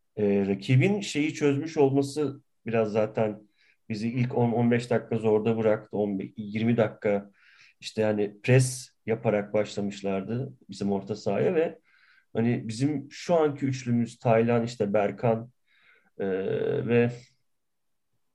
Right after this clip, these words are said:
Çikal'da hani bunu çok şey yapamadılar, e, kotaramadılar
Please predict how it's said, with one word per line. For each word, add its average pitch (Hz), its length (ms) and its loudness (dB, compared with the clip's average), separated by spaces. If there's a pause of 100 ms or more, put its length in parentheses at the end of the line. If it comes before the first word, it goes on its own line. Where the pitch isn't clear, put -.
(220)
Çikal'da 123 560 6
hani 143 220 2
bunu 143 320 0
çok - 220 -4
şey 156 120 2
yapamadılar, 110 720 4 (120)
e, - 40 -12 (460)
kotaramadılar 123 840 4